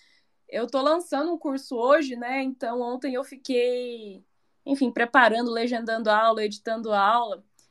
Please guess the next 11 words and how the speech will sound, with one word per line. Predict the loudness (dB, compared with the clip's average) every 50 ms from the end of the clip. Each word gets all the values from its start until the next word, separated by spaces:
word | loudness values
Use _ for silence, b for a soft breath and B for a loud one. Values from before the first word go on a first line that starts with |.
| _ _ -12
Inclusive, | -10 -6 -2 -2 -2 -2 0 0 2 2 4 4 4
hoje | 4 4 2 2 0
já | 2 2 2 2
vou | 4 2 0
jogar | 0 0 -2 0 2 4 4 6 4
o | 4
link | 0 -2 0 0 0 0 0 -2 -6
<laughs> | -6 -4 -2
pra | 0 0 0
quem | 0 0 -2 -2
quiser | -2 -2 -2 2 4 6 8 8 8 8 6 4